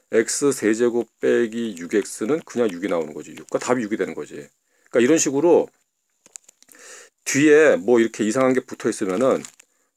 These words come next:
곱셈 공식 그냥 쓰는 게 아니라 이렇게 플러스 삼 엑스 와이, X 플러스 Y 이렇게 쓰면은 좀 더 편하게 풀 수가 있다.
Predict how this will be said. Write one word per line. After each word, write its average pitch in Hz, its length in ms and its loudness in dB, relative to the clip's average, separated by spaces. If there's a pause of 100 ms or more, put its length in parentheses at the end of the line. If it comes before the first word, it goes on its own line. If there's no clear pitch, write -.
(100)
곱셈 175 300 0
공식 147 220 2
그냥 113 180 -2
쓰는 123 260 -4
게 110 80 2
아니라 90 180 2
이렇게 80 260 -10 (100)
플러스 170 340 2
삼 175 220 -4
엑스 147 220 -4
와이, 98 340 2
X - 200 -6
플러스 - 340 -6
Y 85 160 -2
이렇게 107 200 -2
쓰면은 120 460 -2 (640)
좀 - 240 -12
더 - 160 -2
편하게 185 360 -2
풀 - 160 -14
수가 107 240 -6
있다. - 300 -14